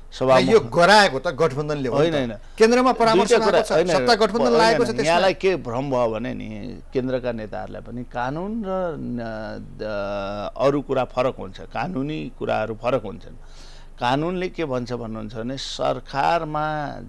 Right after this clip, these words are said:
Speaker 1: जानका लागि सभामुख हुँदैन, तटस्थ भएर ऊ संसदमै हुनुपर्छ। उहाँहरूलाई के पर्यो भने हाम्रो दलबाट निर्वाचित भएको हो, माओवादीबाट निर्वाचित भएको छ,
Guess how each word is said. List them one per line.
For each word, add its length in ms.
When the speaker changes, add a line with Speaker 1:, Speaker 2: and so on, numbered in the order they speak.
Speaker 1:
जानका 440
लागि 380
सभामुख 420
हुँदैन, 380
तटस्थ 440
भएर 200
ऊ 220
संसदमै 480
हुनुपर्छ। 400
उहाँहरूलाई 340
के 180
पर्यो 240
भने 160
हाम्रो 360
दलबाट 480
निर्वाचित 560
भएको 360
हो, 160
माओवादीबाट 640
निर्वाचित 540
भएको 400
छ, 20